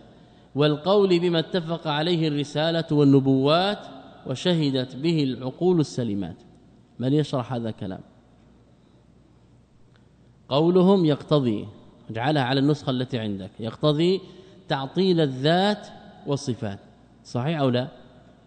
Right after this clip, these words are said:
صحيح. والقول، يعني قوله مذهبه مذهب الجهمية،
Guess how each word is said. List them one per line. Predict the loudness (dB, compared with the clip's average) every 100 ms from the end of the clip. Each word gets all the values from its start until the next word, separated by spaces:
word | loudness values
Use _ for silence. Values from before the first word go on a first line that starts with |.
| _
صحيح. | -8 -4 -4 -4 -10 -20 -20 _
والقول، | -2 -2 0 4 4 6 4 2 -4 -16 -20 -20 -10 -2
يعني | 0 2 0
قوله | 2 4 6 6 4
مذهبه | 4 2 2 2 4 2
مذهب | 2 0 0
الجهمية، | 0 2 2 2 2 2 0